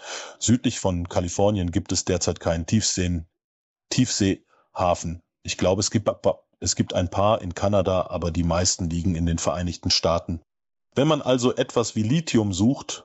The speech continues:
muss man es tatsächlich verschiffen. Selbst wenn das Lithium von Peru nach China geht,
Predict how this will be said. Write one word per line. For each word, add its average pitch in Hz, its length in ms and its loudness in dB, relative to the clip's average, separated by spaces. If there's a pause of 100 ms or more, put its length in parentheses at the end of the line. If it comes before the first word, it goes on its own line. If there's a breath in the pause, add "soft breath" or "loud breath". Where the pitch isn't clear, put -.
(120)
muss 120 240 0
man 104 100 0
es 98 140 -2
tatsächlich 117 520 -2
verschiffen. - 600 0 (500 loud breath)
Selbst 123 320 0
wenn 113 120 2
das - 160 0
Lithium 131 340 2
von 98 200 -2
Peru 127 360 2
nach 113 160 0
China 131 340 2
geht, 98 400 0